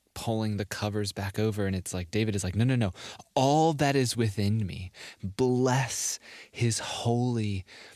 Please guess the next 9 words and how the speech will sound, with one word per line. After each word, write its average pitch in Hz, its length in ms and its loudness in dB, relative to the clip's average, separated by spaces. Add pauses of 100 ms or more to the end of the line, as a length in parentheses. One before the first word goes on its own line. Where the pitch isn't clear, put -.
(200)
name." 95 380 -4 (1900)
But - 140 -2
what 170 220 -2 (760)
does 135 180 2
it - 80 2
mean 107 520 -2 (160)
to 98 100 -2
bless 92 320 -6
someone? 95 460 -6